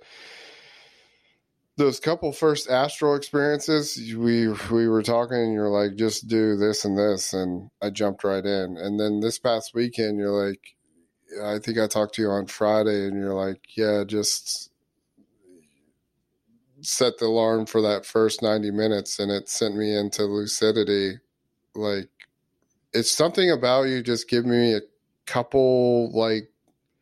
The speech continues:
simple tips. Just, just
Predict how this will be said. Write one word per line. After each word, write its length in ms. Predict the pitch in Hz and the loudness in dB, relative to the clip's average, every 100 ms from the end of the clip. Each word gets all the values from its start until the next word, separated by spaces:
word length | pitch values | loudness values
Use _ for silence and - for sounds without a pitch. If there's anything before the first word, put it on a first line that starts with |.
| _ _ _ _ _ _ _ _ _ _ _ _ _ _ _ _ _ _ _ _ _ _ _ _ _ _ _ _ _ _ _ _ | _ _ _ _ _ _ _ _ _ _ _ _ _ _ _ _ _ _ _ _ _ _ _ _ _ _ _ _ _ _ _ _
simple 800 | - - 165 165 151 139 123 117 - _ _ _ _ _ _ _ _ _ _ _ _ _ _ _ _ | -8 -2 -2 0 0 0 0 -4 -14 _ _ _ _ _ _ _ _ _ _ _ _ _ _ _ _
tips. 600 | - 165 104 - - - _ _ _ | 0 0 0 -6 -18 -18 _ _ _
Just, 360 | - 135 - - | -2 -2 -4 -4
just 460 | 131 139 - - | 0 0 -2 -14